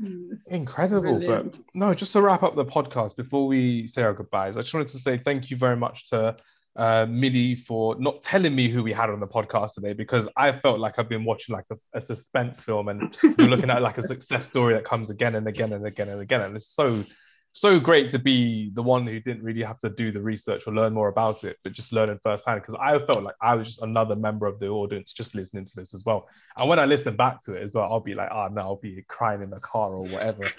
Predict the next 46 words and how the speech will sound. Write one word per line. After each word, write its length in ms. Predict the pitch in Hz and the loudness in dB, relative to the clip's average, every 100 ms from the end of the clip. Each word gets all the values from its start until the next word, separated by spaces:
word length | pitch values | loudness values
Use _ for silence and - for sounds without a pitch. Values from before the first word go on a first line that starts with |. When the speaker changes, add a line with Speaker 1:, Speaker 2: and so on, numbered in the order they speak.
| - | -2
Speaker 1:
<laughs> 580 | - - - _ - - | 0 2 0 _ -20 -2
Speaker 2:
Crazy. 460 | 135 113 107 104 92 - _ _ | 0 2 0 -4 -8 -14 _ _
Um, 360 | - 117 117 110 | -2 0 0 -2
but 220 | 123 107 - | -4 -4 0
really 240 | 151 185 180 | 6 6 6
big 240 | 143 127 | 4 2
thank 260 | 151 135 131 | 0 -2 -4
you 80 | 123 | -10
to 140 | - | -8
you, 180 | 110 208 | -4 -2
Yasmin. 460 | 185 120 117 101 95 | 0 -2 -4 -12 -2
Really 260 | 147 170 | 0 0
big 180 | 151 131 | -2 -2
thank 240 | 143 131 | -2 -2
you 80 | 131 | -6
for 120 | 127 | -6
being 280 | 123 143 131 | -2 0 0
so 220 | 127 131 | 0 2
open, 380 | 123 120 123 113 | 2 2 -4 -10
so 240 | - 127 117 | -4 -2 0
honest, 320 | 120 117 - | 0 -4 -6
and 320 | 117 110 123 - 113 | -6 -6 -10 -16 -4
really, 560 | 139 196 160 113 117 _ _ _ - | 0 0 0 -2 -6 _ _ _ -4
uh, 300 | 123 113 110 - | 0 2 2 2
a 40 | 139 | 0
lot 100 | 190 | 0
of 60 | |
people 200 | 156 135 | -2 -2
won't 140 | 131 123 | 0 0
really 140 | 113 | 0
get 200 | 127 - | 2 2
this, 140 | 120 | -2
but 180 | - 123 | -8 -6
from 140 | - 127 | -2 0
us, 220 | 131 - | 0 0
really 300 | 120 127 120 | -2 0 -2
humble 480 | 107 165 190 127 104 | -2 -2 0 -2 -6
and 80 | 101 | -4
really 200 | 117 113 | -4 -2
down 240 | 127 123 | 0 -2
to 140 | 113 139 | 0 0
earth 180 | 135 127 | 0 -2
in 80 | |
terms 320 | 110 120 113 113 | -2 -2 0 -2
of 120 | 107 - _ _ - | -4 -8 _ _ -4
how 560 | - 131 120 117 104 | 4 6 6 2 -4